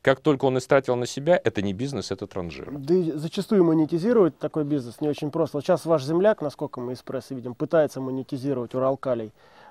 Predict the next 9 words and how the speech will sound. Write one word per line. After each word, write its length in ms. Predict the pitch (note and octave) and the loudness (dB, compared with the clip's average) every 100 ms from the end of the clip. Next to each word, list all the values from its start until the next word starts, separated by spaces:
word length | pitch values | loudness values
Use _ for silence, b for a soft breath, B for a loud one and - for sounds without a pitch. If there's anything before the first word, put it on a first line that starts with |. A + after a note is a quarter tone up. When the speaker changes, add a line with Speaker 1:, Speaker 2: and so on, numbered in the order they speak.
| b | b
Speaker 2:
А 220 | F#2+ A2+ - | -4 -4 -2
там 300 | C#3 B2 A2+ | -2 -2 -4
суммы 320 | - D3+ C3 | -2 -2 -2
звучат, 360 | C3 B2+ C3+ - | -6 -6 -6 -6
так 100 | - | -12
сказать, 180 | B2 - | -14 -8
феноменальные, 600 | C#3+ C#3 E3+ A3 G#3 D3+ | -2 0 6 8 8 6
на 140 | C#3+ | 6
мой 300 | D3 D3+ B2 | 6 4 2